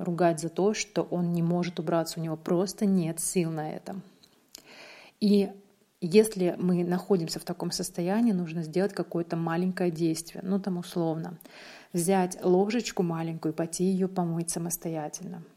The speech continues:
Но если уже сил больше, <laughs> хотя бы заправить кровать.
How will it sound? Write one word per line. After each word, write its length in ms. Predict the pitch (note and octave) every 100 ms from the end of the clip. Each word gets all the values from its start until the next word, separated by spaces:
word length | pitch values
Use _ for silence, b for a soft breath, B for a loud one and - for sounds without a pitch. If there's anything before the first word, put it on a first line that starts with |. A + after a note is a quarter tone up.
| _ _ -
Но 80 | E3+
если 380 | E3 G#3+ -
уже 240 | F#3 E3+ F3+
сил 340 | F3+ G#3 F#3+
больше, 640 | F3 D#3 E3 G#3+ A3+ G3+ E3 -
<laughs> 100 | -
хотя 300 | F3+ - E3+
бы 100 | F#3+
заправить 460 | F#3 F3+ E3 F3
кровать. 520 | - F3 D#3+ C#3+ -